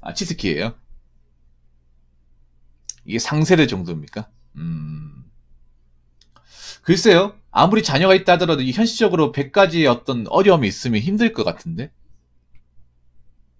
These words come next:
그러면 왜 자녀 있는데 왜 이혼하는 건가,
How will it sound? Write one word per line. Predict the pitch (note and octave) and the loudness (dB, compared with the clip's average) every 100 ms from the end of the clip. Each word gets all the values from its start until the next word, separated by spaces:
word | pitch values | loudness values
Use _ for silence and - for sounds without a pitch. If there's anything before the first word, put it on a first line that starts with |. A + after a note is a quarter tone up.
| - _ _ _ _ _ _ _ _ _ - _ _ _ _ _ _ _ _ _ _ _ _ _ _ _ _ | -20 _ _ _ _ _ _ _ _ _ -20 _ _ _ _ _ _ _ _ _ _ _ _ _ _ _ _
그러면 | A#3 C4 F3+ A#2 | 4 6 4 4
왜 | F3+ F3 | 2 2
자녀 | - D#3+ G3 | 0 -2 0
있는데 | E3 D3+ | 0 0
왜 | A2 G#2 | -2 0
이혼하는 | A#2 A#2+ A#2 | 0 0 -2
건가, | F#2+ E2+ D#2 | -6 -10 -12